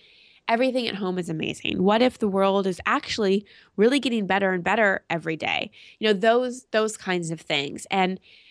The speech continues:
that's one shift. So shifting, you know, the direction of the thought. And, and two, keeping our vibration at a high level, at a high frequency, 'cause, 'cause fear and doubt and panic, you know, really lowers our vibration. And so we start to attract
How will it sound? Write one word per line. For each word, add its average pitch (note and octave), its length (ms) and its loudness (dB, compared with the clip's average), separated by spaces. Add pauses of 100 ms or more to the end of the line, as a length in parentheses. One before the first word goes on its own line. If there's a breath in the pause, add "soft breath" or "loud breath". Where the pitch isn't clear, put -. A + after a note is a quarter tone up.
that's A3+ 240 -2
one B3 220 -2
shift. E3+ 340 -6
So F3 160 -6
shifting, G3+ 720 -6
you G3 100 -4
know, F3+ 80 0
the E3+ 80 -6
direction F3 320 -2
of E3+ 80 -2
the E3+ 60 -4
thought. F3+ 540 2
And, F#3 220 -4
and F#3+ 240 -8
two, G3 720 0 (840 soft breath)
keeping C#4+ 380 0
our A3+ 140 2
vibration E3+ 1160 -2
at E3+ 300 0
a - 20 -4
high F#3 460 -2
level, E3 520 -4
at E3 80 -6
a D#3+ 40 -8
high F3 280 -4
frequency, D#3+ 880 -6
'cause, E3+ 380 -6
'cause F#3 220 -2
fear G3 640 4 (460 loud breath)
and F3 240 0
doubt F3 340 2
and E3+ 140 -10
panic, E3 500 -6
you F3 60 -10
know, D#3+ 160 -6
really E3 320 -4
lowers E3 400 -4
our E3 100 0
vibration. D3+ 640 0
And D#3 100 0
so D#3+ 140 2
we D#3+ 80 4
start - 240 0
to - 180 -2
attract - 680 -2